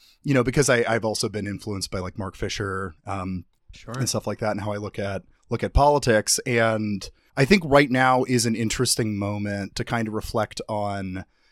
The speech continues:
Speaker 1: kind of as we're winding down the Biden administration, what, uh, are, are we at the end of the end of history? You know what I mean? Um,
Speaker 2: Sure, sure.
Speaker 1: Uh,
Speaker 2: Um,
Speaker 1: or
Speaker 2: I mean, it's interesting the way you formulated that, because you're
Speaker 1: Yeah.
Speaker 2: winding down the Biden administration. I mean, I guess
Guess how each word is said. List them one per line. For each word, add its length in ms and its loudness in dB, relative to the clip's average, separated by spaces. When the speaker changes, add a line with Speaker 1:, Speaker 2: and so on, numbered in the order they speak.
Speaker 1:
kind 180 0
of 140 -2
as 220 2
we're 100 -2
winding 680 -2
down 840 -6
the 140 -6
Biden 320 0
administration, 1080 -6
what, 560 2
uh, 420 -2
are, 160 4
are 200 4
we 200 -2
at 220 6
the 160 2
end 220 2
of 160 -4
the 160 -2
end 180 -2
of 80 -10
history? 600 -10
You 100 -4
know 60 0
what 80 -4
I 80 -6
mean? 260 -6
Um, 520 -4
Speaker 2:
Sure, 480 -2
sure. 480 -8
Speaker 1:
Uh, 440 2
Speaker 2:
Um, 80 0
Speaker 1:
or 200 -4
Speaker 2:
I 80 4
mean, 200 4
it's 220 0
interesting 580 2
the 100 4
way 160 2
you 140 0
formulated 640 -2
that, 240 -2
because 280 -6
you're 140 0
Speaker 1:
Yeah. 140 8
Speaker 2:
winding 260 2
down 220 2
the 80 -2
Biden 260 4
administration. 800 -2
I 60 -2
mean, 160 -4
I 100 -4
guess 300 -2